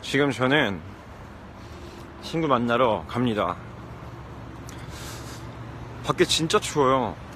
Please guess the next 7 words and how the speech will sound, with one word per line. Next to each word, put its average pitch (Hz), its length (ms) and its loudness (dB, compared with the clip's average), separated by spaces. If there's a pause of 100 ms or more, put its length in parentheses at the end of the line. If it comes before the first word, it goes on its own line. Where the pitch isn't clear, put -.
(120)
지금 151 340 2
한, 156 300 4 (680)
어, 113 540 2 (1300)
십일월 196 720 6
이런 113 240 4
정도의 95 440 0
날씨. 80 460 -4